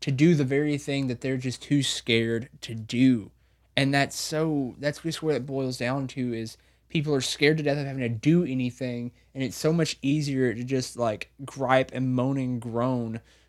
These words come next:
than it is to actually try to do a freaking thing about it. And so,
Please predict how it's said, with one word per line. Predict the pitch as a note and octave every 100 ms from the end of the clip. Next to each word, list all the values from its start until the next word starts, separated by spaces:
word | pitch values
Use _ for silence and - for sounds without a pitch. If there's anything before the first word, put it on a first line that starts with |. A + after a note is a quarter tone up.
| -
than | B2+ B2+
it | B2 A2
is | B2+ A#2+
to | - - A#2
actually | A#2 A#2 - A#2+
try | A2+ - A2 A2
to | - A#2+
do | A#2 C3 B2 A#2
a |
freaking | A#2 - A#2+ A#2 A2 A2
thing | A#2 A#2 G#2+
about | A2 G#2+ G#2+ G2+ G#2 G#2+
it. | G#2 - _ _ -
And | B2 A#2+
so, | - B2 A#2 A2+